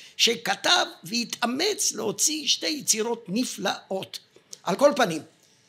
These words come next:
הוא ודאי יכול היה להשתמש בביטוי הזה, אבל אם הם קראו את הספרים שלו, הם ספגו את הסגנון המקראי היטב היטב,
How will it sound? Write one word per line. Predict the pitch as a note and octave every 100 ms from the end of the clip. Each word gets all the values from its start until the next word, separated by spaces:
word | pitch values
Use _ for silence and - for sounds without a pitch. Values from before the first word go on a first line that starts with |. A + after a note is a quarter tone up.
| _ _ _ _ _ _ _ _ -
הוא | - A3 F4 A#3
ודאי | G#3+ A#3+
יכול | F#3 F3 G#3+
היה | F#3 F#3
להשתמש | E3 - D3 F#3 -
בביטוי | D3+ D3+ - B3
הזה, | - - - D#3+
אבל | E3+ C#4 F#3 - - _ -
אם | A4 A#4 D#4
הם | D4 E4+
קראו | - A#3 - F4+ F#4+
את | -
הספרים | G#3+ - G3+ A#3 D4+
שלו, | - G3 E3+ - -
הם | - B3+
ספגו | - A3 G3 F3+ A#3+ F4+
את | F#4
הסגנון | A#3+ - G3+ G3 A#3 A3+
המקראי | G3 - G3 B3+ C4+
היטב | G3 G#3+ A3+
היטב, | G#3+ -